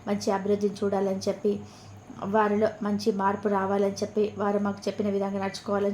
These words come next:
చెప్పి అనుకున్న వారికి కూడా రేపటి రోజున మీ పిల్లలు చక్కగా ప్రవర్తించడం, మీ మాట వినడం, ఇలాంటివన్నీ కూడా చూసి చాలా కూల్ అవుతారు. అలాగే మీకు శత్రువులు కూడా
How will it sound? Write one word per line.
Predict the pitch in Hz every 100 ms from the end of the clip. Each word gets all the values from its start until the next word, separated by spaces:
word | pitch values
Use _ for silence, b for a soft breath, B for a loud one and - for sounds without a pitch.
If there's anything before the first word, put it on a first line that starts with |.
| 202
చెప్పి | 190 202
అనుకున్న | 202 202 202
వారికి | 208 208 196
కూడా | 202 247 - B B B B -
రేపటి | 220 214 208
రోజున | 202 202 196
మీ | 202
పిల్లలు | 202 208 196 196
చక్కగా | 202 196 208
ప్రవర్తించడం, | 208 185 185 226 - 190 196
మీ | 190
మాట | 196 196 196 196
వినడం, | 190 196 196 B B B B 214
ఇలాంటివన్నీ | 220 208 208 202 208
కూడా | 208 196 208
చూసి | 208 208 202 208 214
చాలా | 196 202
కూల్ | 202 196
అవుతారు. | 185 208 220 262 B B B B -
అలాగే | 233 208 208
మీకు | 202 202 214
శత్రువులు | - 202 202 196
కూడా | 196